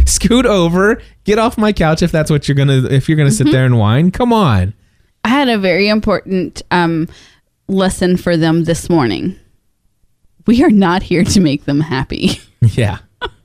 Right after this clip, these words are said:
Speaker 1: <clears throat> But, but at the same time, I am here to show my kids that they are, and this, this is the, this is the thing. What it, I have to get through my head that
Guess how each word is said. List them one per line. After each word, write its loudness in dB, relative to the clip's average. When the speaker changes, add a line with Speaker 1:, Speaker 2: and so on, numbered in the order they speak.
Speaker 1:
<clears throat> -
But, 0
but 2
at 0
the 2
same 2
time, 0
I 0
am 2
here 0
to 0
show 0
my 0
kids -2
that 0
they 0
are, 2
and 0
this, -2
this 0
is -2
the, -2
this 0
is 0
the 0
thing. 0
What -2
it, -6
I 0
have 0
to 0
get -2
through 2
my 2
head 2
that 0